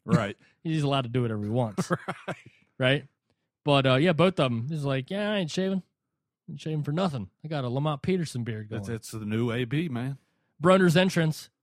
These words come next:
Speaker 2: shucking and jiving.
Speaker 1: Oh, my God. I love it, though.
Speaker 2: Uh,
Speaker 1: It
Speaker 2: so
Speaker 1: cracks
Speaker 2: did
Speaker 1: me up, dude.
Speaker 2: Dude, I should have videotaped it and put it on YouTube, but I was just afraid of probably the just,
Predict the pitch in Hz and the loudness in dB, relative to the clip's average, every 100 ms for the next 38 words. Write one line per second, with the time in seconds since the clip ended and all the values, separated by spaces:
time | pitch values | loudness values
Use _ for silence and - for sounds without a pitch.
0 | _ - - 180 185 - 208 208 - 175 | _ -6 -2 2 2 4 2 2 0 0
1 | 175 196 196 180 202 185 165 160 135 107 | 2 2 2 2 2 2 2 0 0 -2
2 | 92 87 98 92 135 120 107 92 90 - | -4 -6 -6 -2 0 0 -2 -4 -8 -4
3 | 170 156 180 180 196 214 - - 123 185 | 0 2 2 4 8 8 8 2 0 2
4 | 151 165 170 - - 165 170 170 165 160 | 2 0 -2 -4 -2 -2 0 4 6 4
5 | 147 165 185 - 185 143 123 147 151 151 | 2 -2 -2 0 0 0 2 2 4 4
6 | 156 156 147 123 123 139 135 131 123 127 | 2 0 -2 -4 -2 -2 0 0 0 0
7 | 135 147 135 123 127 127 120 - 113 - | 0 2 2 0 -2 -2 -2 -8 -10 -8
8 | 139 131 135 131 113 120 117 107 - _ | -4 -2 0 -2 -4 -4 -4 -6 -14 _
9 | _ _ _ _ - 147 135 131 123 123 | _ _ _ _ 0 2 2 -2 -2 -2
10 | 120 113 110 107 120 117 104 | -2 -4 -6 -8 -6 -6 -6